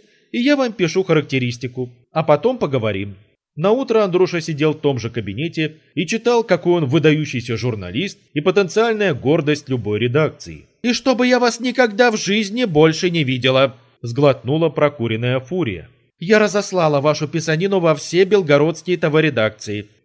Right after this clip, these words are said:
и клянусь должностью, что устроиться на телевидение такому человеку, как вы, теперь будет очень непросто». Ирина Дмитриевна сдержала слово. Седьмой год Андруша являлся исключительно пишущим журналистом. Чей отряхнул спину друга от грязи.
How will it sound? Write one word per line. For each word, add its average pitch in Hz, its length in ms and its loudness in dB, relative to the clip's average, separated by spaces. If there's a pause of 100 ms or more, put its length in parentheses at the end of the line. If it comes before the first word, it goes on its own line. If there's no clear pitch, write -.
и 170 80 -4
клянусь 190 420 -2
должностью, 107 800 -4 (200)
что - 240 0
устроиться 208 600 2
на 196 100 0
телевидение 170 760 -4
такому 156 400 0
человеку, 147 480 0
как 131 280 -4
вы, 139 320 -4 (160)
теперь 226 420 4
будет 285 340 0
очень 175 300 -2
непросто». 123 640 -4 (280)
Ирина 254 320 0
Дмитриевна 208 580 -2
сдержала 135 540 0
слово. 98 500 -8 (380)
Седьмой 143 520 -2
год 127 300 -2 (180)
Андруша 214 460 0
являлся 208 560 0
исключительно 220 720 -2
пишущим 123 640 -4
журналистом. 127 760 -4 (380)
Чей 196 220 2
отряхнул 143 480 0
спину 131 360 -6
друга 110 340 -4
от 110 80 -4
грязи. 117 400 -2